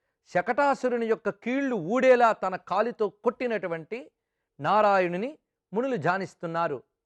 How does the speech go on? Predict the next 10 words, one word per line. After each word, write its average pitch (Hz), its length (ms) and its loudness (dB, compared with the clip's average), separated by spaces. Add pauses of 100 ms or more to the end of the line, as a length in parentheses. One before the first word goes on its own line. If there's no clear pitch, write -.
అన్నప్పుడు, 156 520 -6 (420)
శేషసేనుడైన 220 800 0
నారాయణుడే 190 640 0
ఇక్కడ - 420 -8
పూతనా 214 500 -2
సంహారము, 180 600 -2 (320)
శకటాసుర 190 480 -4
సంహారము 175 640 -4
చేసినటువంటి 175 380 -10
కృష్ణమూర్తి. 160 760 -8